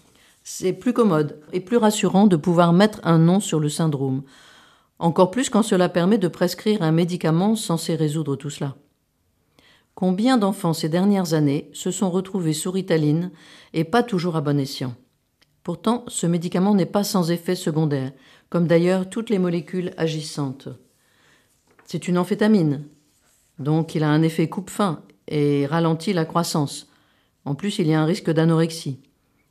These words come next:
Il y a un risque, pas toujours, mais d'augmentation de la tension et de palpitations.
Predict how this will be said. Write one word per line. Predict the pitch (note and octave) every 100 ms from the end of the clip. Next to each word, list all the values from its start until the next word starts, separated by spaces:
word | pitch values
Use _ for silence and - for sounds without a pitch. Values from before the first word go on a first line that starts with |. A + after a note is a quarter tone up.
| -
Il | C3
y |
a | C#3+
un | C#3+
risque, | F3 B3 - A3+
pas | D3
toujours, | D3 C3+ C3+ F#3 G#3+
mais | C#3+ C#3 - _ _
d'augmentation | D3 D#3 D#3+ E3 E3 F3
de | D#3
la | C#3+
tension | F#3 F#3 E3+ C#3+
et |
de | B2+
palpitations. | C3 F3 F3+ F3+ F#3+ F#3 - C#3